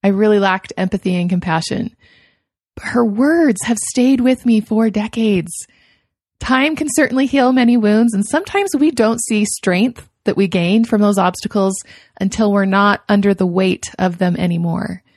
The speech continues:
I have often wondered, looking back, if there was something I could have said or shared that would have helped her feel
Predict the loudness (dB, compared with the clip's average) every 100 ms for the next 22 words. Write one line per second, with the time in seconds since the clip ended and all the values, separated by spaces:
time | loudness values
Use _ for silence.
0 | _ _ _ _ _ _ -2 -2 0 0
1 | 0 2 4 4 2 2 2 2 2 2
2 | 2 0 -6 -8 -2 0 0 -2 -4 -2
3 | -2 -2 -2 -2 -2 0 2 2 2 -2
4 | 0 2 2 0 -2 -4 -2 -2 -4 -2
5 | -4 -4 -2 0 0 -2